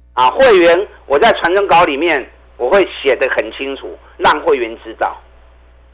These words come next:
那剩下最后这几天的时间，就是我们赶快趁拉回，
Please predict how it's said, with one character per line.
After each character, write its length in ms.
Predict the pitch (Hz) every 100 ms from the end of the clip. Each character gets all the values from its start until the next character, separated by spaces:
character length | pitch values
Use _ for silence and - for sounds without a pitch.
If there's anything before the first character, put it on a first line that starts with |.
| _ _ -
那 120 | 156
剩 120 | 294 277
下 140 | 254
最 160 | 269 262
后 80 |
这 100 | 247 -
几 180 | 165
天 120 | 180 214
的 80 | 190
时 180 | 156 156
间， 340 | 180 175 175 - - -
就 120 | - 220
是 100 | 233
我 160 | 190 143
们 180 | 147
赶 240 | - 131 131
快 420 | - 180 139 - - _ _ -
趁 340 | - 247 180 180
拉 260 | 202 202 196
回， 440 | 143 131 131 151